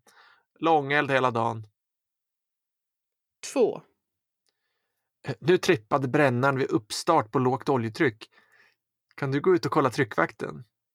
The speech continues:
Speaker 2: Absolut. Tre. Nu är det stopp i nedfallet igen.
Speaker 1: Okej, då får vi gå dit och spätta innan vi kan lämna av.
Speaker 2: Typiskt.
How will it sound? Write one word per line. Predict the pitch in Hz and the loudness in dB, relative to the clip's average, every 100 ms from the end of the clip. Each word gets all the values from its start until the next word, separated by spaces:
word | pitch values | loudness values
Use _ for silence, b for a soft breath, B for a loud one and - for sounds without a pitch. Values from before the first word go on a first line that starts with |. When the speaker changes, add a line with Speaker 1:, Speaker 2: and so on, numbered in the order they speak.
| _ _ | _ _
Speaker 2:
Absolut. | 156 - 175 226 - - - _ _ _ _ _ _ _ _ _ _ _ _ _ _ _ _ - | -6 -4 -2 0 -2 -6 -20 _ _ _ _ _ _ _ _ _ _ _ _ _ _ _ _ -4
Tre. | 226 233 143 - _ _ _ _ _ _ _ _ _ _ _ _ _ _ _ _ b b b _ | 0 0 -2 -8 _ _ _ _ _ _ _ _ _ _ _ _ _ _ _ _ b b b _
Nu | 233 | -2
är | 285 | 0
det | 285 | 0
stopp | 226 202 190 | -2 -2 0
i | |
nedfallet | 202 220 170 160 269 262 185 | 2 2 0 0 0 0 -4
igen. | 156 82 165 185 b b b b b b b - | -6 -8 -12 -14 b b b b b b b 0
Speaker 1:
Okej, | 143 165 - 120 117 - - - | 2 2 2 2 2 -4 -20 -12
då | 156 | -6
får | 156 165 | -2 0
vi | |
gå | 151 | 0
dit | 151 143 | 0 -2
och | |
spätta | - 139 117 - 131 | 0 0 0 -2 -2
innan | 120 117 | 0 -2
vi | |
kan | 113 117 | -2 0
lämna | 117 110 | 0 0
av. | 110 113 107 - _ _ _ _ - - | 0 -2 -4 -12 _ _ _ _ -12 -8
Speaker 2:
Typiskt. | 226 240 - - - - - - | -4 -4 -6 -14 -16 -16 -20 -20